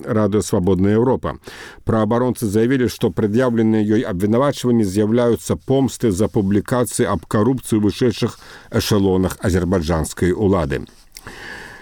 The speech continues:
У Таджыкістане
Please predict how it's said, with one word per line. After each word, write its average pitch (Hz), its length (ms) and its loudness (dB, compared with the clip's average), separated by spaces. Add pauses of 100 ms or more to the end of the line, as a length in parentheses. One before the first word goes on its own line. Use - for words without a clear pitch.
(960)
У 151 140 4
Таджыкістане 131 1040 0